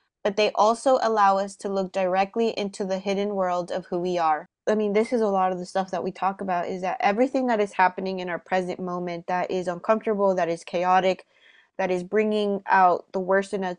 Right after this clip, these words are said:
there's usually a link to the past. I'm just gonna give an example of a trigger.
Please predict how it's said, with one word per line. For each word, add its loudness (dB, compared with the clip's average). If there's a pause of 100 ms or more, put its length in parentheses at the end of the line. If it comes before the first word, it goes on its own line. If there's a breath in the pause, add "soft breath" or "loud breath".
there's 0
usually 2
a 2
link -2
to -8
the -6
past. 2
I'm -4
just -8
gonna 2
give 2
an 0
example -2
of 0
a -4
trigger. 0